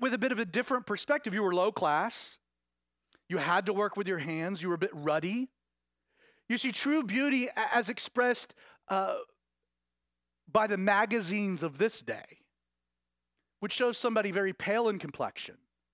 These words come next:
someone that didn't have to work, someone that could stay inside. There's a great example of this in the story of Esther,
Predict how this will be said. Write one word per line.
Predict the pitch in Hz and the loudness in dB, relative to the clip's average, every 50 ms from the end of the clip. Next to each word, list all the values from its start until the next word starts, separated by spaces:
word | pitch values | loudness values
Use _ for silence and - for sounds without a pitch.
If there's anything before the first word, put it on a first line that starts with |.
| _ _ _ _ | _ _ _ _
someone | - 247 247 220 | -4 -2 -2 0
that | 214 - 165 _ - | -2 -4 -6 _ -6
didn't | 196 233 196 220 175 | -6 -4 -2 -4 -4
have | 151 160 139 - - - | -2 -4 -4 -4 -8 -12
to | - 120 | -14 -12
work, | 104 104 101 92 - - - _ _ - - _ | -12 -12 -14 -14 -14 -18 -20 _ _ -20 -20 _
someone | - 226 233 226 | -4 -2 -2 -2
that | 214 - | -2 -4
could | - 185 | -4 -6
stay | - - - 214 202 208 226 196 | -6 -4 -2 0 0 0 0 -2
inside. | 180 175 156 - - 143 120 104 98 92 - - _ _ _ _ _ _ _ _ _ _ _ _ _ _ _ _ - - _ - | -4 -4 -6 -6 -6 -6 -6 -6 -8 -14 -18 -20 _ _ _ _ _ _ _ _ _ _ _ _ _ _ _ _ -20 -20 _ -2
There's | 185 202 156 | -2 -2 -2
a | - | -2
great | 160 202 208 202 196 | 0 2 2 2 0
example | 175 151 127 - 180 185 196 208 - - 202 - | -2 -6 -4 -2 0 0 0 0 0 -2 -4 -2
of | 160 156 139 | -2 -4 -2
this | 131 143 143 139 - - - - - - _ _ _ - | -4 -4 -6 -4 -6 -10 -12 -14 -20 -20 _ _ _ -8
in | 175 | -6
the | 170 151 | -4 -4
story | - - - 180 175 165 | -6 -4 -2 -2 0 0
of | 151 151 | -2 0
Esther, | 165 170 185 - - - - 131 101 - - - | 0 0 0 0 -2 -6 -6 -8 -10 -10 -12 -20